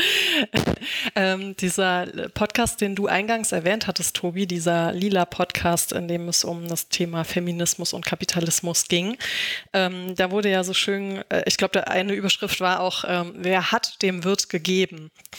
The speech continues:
Und eigentlich kann man, also wenn man's jetzt wirklich mal so, <laughs> ich komme ja aus der Finanzwelt und wenn man jetzt mal wirklich ehrlich ist,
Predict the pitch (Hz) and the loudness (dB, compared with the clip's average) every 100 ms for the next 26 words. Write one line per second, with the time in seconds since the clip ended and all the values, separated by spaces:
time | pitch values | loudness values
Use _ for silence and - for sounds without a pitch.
0 | - - - 185 180 202 208 202 - 190 | -16 -10 -4 2 2 2 0 0 0 0
1 | 190 185 190 - - - _ 190 - 165 | 2 0 -4 -12 -20 -20 _ -2 2 2
2 | 180 180 180 - 208 254 233 208 185 180 | 0 0 0 0 0 2 0 2 0 2
3 | 180 - 202 - - 202 190 202 - - | 0 0 0 0 -2 -6 -4 0 2 2
4 | 202 185 - - - 170 170 175 - 160 | 2 0 -2 -4 -2 0 0 2 2 2
5 | - 170 175 175 175 175 180 165 190 208 | 0 -2 0 0 0 0 2 2 2 0
6 | - 180 185 185 - | 2 2 0 0 -2